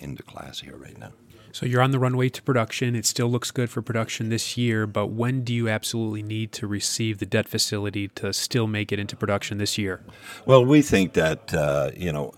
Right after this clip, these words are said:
Speaker 1: uh, we-, we're, we're on our runway right now. We're actually doing development. So that's, uh, as we do that, we're reducing the timeline to production. So, uh, you know, if we get our debt facility in place by May, June,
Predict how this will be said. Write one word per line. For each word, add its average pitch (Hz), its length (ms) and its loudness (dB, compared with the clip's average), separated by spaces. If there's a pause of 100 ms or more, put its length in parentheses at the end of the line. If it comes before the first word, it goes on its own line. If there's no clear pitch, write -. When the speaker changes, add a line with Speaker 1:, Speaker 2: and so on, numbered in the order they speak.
Speaker 1:
uh, 80 160 -4
we-, 80 180 -2
we're, 92 360 2
we're 82 320 -2
on 113 220 4
our 98 160 4
runway 90 400 0
right 80 260 0
now. 78 180 -2
We're 71 200 -2
actually 71 340 -6
doing 85 480 -4
development. 76 640 -6
So 78 200 -2
that's, - 580 0
uh, 71 280 -6
as 85 160 0
we 87 140 0
do 85 280 0
that, 80 280 -2
we're 82 140 -4
reducing 82 680 -2
the 76 100 -4
timeline 76 680 -4
to 76 220 -6
production. 73 640 -6 (400)
So, 92 480 6
uh, 85 120 4
you 71 120 2
know, 78 160 4
if 80 80 -8
we 123 100 2
get 123 140 8
our 90 100 8
debt 82 240 2
facility 76 600 -2
in 73 100 -8
place 76 360 -2
by 69 200 -4
May, 80 320 -2
June, 104 460 -4